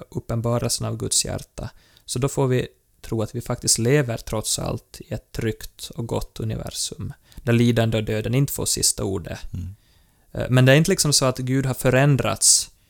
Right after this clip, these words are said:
Speaker 1: utan det är mer så att vi människor kanske har mogna och växer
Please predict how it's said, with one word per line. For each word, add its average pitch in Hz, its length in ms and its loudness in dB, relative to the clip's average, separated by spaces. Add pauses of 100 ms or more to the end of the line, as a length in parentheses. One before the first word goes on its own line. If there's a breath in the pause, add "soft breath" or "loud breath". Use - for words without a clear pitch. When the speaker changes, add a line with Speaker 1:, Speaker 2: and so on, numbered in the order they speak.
(200)
Speaker 1:
utan 123 160 -4
det 123 60 0
är 120 40 2
mer 123 120 2
så 123 120 -4
att 120 80 -6
vi 120 120 0
människor 139 420 0
kanske 117 320 -6
har 113 80 -2
mogna 117 540 0 (260)
och 110 240 -6
växer - 520 2